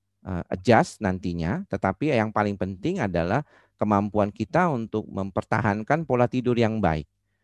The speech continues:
Ya, salah satu yang paling sulit ya, itu adalah mempertahankan pola tidur yang baik. Saya pernah mengikuti suatu seminar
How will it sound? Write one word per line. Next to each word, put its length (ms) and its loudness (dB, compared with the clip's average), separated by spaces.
Ya, 140 0
salah 240 4
satu 240 2
yang 160 2
paling 240 0
sulit 440 0
ya, 240 -2
itu 180 2
adalah 260 8
mempertahankan 680 -2
pola 180 -2
tidur 200 -2
yang 160 -6
baik. 240 -10
Saya 160 6
pernah 240 2
mengikuti 540 -2
suatu 300 -4
seminar 440 -2